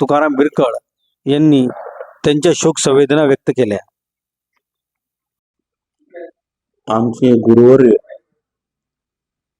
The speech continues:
Speaker 2: आदरणीय चंद्रशेखरजी गाडगीळ यांचं आज निधन झालं. मी आयुष्यामध्ये जे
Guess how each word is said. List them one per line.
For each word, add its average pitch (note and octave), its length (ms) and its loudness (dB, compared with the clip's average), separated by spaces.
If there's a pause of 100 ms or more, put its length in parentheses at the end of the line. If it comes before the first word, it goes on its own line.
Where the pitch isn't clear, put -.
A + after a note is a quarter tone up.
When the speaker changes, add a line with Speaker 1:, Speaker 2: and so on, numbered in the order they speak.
(220)
Speaker 2:
आदरणीय A2 680 -2
चंद्रशेखरजी G#2+ 840 -10
गाडगीळ G2+ 420 -10 (1900)
यांचं G#2+ 720 -4
आज A2+ 180 -6 (1700)
निधन A2+ 440 -6
झालं. - 260 -10 (3000)
मी C3+ 640 -4
आयुष्यामध्ये B2+ 1080 -4 (1400)
जे B2 220 -4